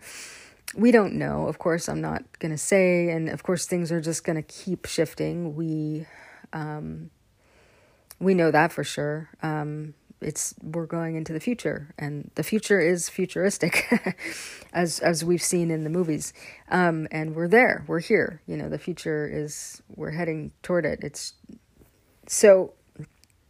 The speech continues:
the point is, if you weren't aware of this, it's what I, what I, you know, I think it's important to know and understand and walk away with, um,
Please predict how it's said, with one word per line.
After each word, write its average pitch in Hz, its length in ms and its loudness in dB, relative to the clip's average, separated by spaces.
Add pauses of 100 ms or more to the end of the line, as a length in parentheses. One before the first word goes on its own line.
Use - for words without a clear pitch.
(880)
the 202 120 4
point 262 440 6
is, 156 520 4 (480)
if 180 140 -2
you 208 140 8
weren't 214 260 6
aware 147 340 2
of 147 100 -2
this, 185 500 0 (540)
it's - 600 4 (420)
what 156 200 2
I, 107 220 0
what 156 240 0
I, 139 220 0 (420)
you 226 140 6
know, 196 80 6
I 208 140 6
think 226 180 8
it's 220 100 4
important 214 420 4
to 208 100 0
know 202 360 2
and 175 120 -2
understand 170 640 0
and 160 120 -2
walk 156 240 0
away 196 540 2 (600)
with, 175 640 8 (760)
um, 160 720 -2